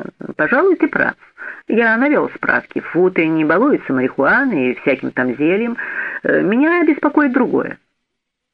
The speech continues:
Броди почувствовал раздражение. "Ладно, Гарри, тебе лишь бы гоняться за призраками. Люди и в самом деле иногда погибают в результате несчастного случая. Я не об этом.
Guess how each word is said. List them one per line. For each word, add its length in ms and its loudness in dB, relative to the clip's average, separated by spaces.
Броди 320 0
почувствовал 540 -2
раздражение. 540 -2
"Ладно, 320 0
Гарри, 340 -2
тебе 180 4
лишь 160 4
бы 100 2
гоняться 420 0
за 140 0
призраками. 720 -2
Люди 260 4
и 60 2
в 80 -10
самом 320 2
деле 280 2
иногда 340 0
погибают 540 0
в 20 -4
результате 460 0
несчастного 640 0
случая. 540 0
Я 220 -2
не 140 0
об 160 -2
этом. 340 -6